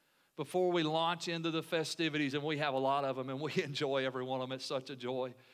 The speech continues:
just to celebrate Christ. We take a few minutes and we read that Christmas story,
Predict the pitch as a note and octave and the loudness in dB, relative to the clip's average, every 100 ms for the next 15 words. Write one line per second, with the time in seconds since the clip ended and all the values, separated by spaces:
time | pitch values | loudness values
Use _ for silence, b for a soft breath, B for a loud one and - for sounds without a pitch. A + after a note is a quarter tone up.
0 | B B - C3+ - B2+ D3 C3 B2+ B2+ | B B -8 -8 -6 -6 -2 -2 0 -4
1 | B2+ C#3 B2+ B2 - D3 D3 D3+ C#3 C3+ | -4 -2 -2 -4 -4 -6 -2 -4 -4 -8
2 | - C#3+ C#3+ C#3 - C#3 C3+ B2+ C#3 C#3+ | -8 -8 -6 -6 -6 -6 -4 -2 -2 -2
3 | C#3+ C#3 C3 - D3+ C#3 C#3+ - - D3 | -4 -6 -6 -6 -6 -6 -6 -6 -6 -4
4 | C#3+ B2+ A#2+ | -4 -4 -6